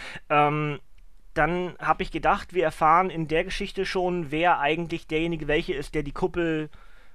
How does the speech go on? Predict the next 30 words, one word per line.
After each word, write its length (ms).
kontrolliert. 720
Und 320
dann 280
ein 760
Cliffhanger 520
sozusagen 500
zum 240
Finale 680
des 240
Secret 380
Empire 340
Events 340
gebaut 420
wird. 280
Dem 160
ist 140
aber 260
nicht 260
so, 280
denn 180
hier 300
leitet 500
noch, 460
äh, 500
der 80
gute 180
Baron 360
Mordo 640
das, 460
ähm, 580